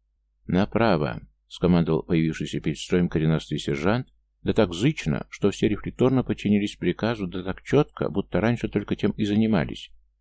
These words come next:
Хотя раньше при свергнутой власти на тупую муштру как раз и не особо налегали.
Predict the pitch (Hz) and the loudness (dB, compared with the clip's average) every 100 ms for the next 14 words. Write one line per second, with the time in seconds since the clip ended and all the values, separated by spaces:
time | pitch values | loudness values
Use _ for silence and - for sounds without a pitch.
0 | _ _ 90 - 98 165 165 - - 90 | _ _ -2 0 2 4 2 -2 -2 -2
1 | - 82 78 - 90 80 - - - - | 2 0 -2 0 0 2 -2 -8 -14 -14
2 | _ _ - 98 107 107 101 95 87 - | _ _ -4 0 2 4 4 4 2 0
3 | 131 156 - - 101 127 - 113 101 90 | -2 -2 -4 -6 -2 -2 2 2 4 0
4 | - 90 95 - 92 82 69 60 57 | 0 0 -2 0 0 0 -4 -10 -14